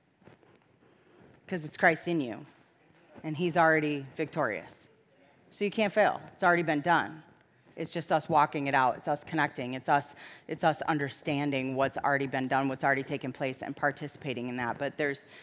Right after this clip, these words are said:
there's no opportunity for failure, and that should be a freeing statement for us. It should be the thing that says, "I'm gonna go, I'm gonna go all in,"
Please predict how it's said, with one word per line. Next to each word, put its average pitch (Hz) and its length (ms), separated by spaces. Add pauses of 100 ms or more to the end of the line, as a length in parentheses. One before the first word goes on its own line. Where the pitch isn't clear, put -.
(240)
there's 156 160
no 175 120
opportunity 151 580
for 143 120
failure, 147 500
and 160 220
that 165 180
should 165 180
be 170 180
a 147 40
freeing 165 400
statement 147 520
for 101 160
us. - 380 (340)
It 170 80
should - 120
be 175 100
the 151 120
thing 170 220
that 147 200
says, 143 440 (100)
"I'm 156 100
gonna 170 160
go, 143 340 (100)
I'm 160 80
gonna 165 140
go 143 200
all 131 220
in," 180 200